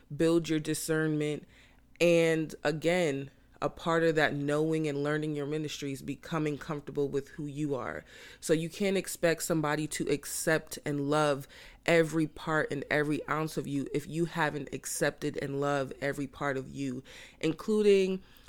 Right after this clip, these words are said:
the nights when you ugly crying, including when you eating food and it's on your stomach, like, <laughs> all the,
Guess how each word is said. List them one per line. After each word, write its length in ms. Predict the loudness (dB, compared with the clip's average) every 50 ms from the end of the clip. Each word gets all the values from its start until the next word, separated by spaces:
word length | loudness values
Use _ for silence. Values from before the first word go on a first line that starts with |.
| -20 -20 _ _ -20 _ _ _ -10 -4 0
the 60 | 2
nights 280 | 4 6 4 4 4 2
when 120 | 0 0
you 120 | 0 0 2 4
ugly 280 | 2 4 4 0 -2
crying, 520 | -2 -2 -4 -2 0 2 2 2 0 0 -2
including 680 | -4 -6 -6 -4 0 2 4 4 4 4 2 0 -4 -6 -12 -20 -20 -8 -2
when 200 | 2 2 2 2
you 120 | 2 0 -2
eating 300 | -2 -2 0 0 -2 -2
food 480 | 0 4 4 6 6 6 4 4 4
and 120 | 2 2 0
it's 120 | -2 -2
on 240 | -2 0 0 0 2
your 100 | 0 0
stomach, 540 | 0 0 2 2 4 4 4 2 0 2 4
like, 360 | 4 6 6 4 2 2 0 0 2 2 4 4
<laughs> 200 | 4 4 4 4
all 320 | 6 6 6 6 6 4
the, 260 | 6 4 4 2 0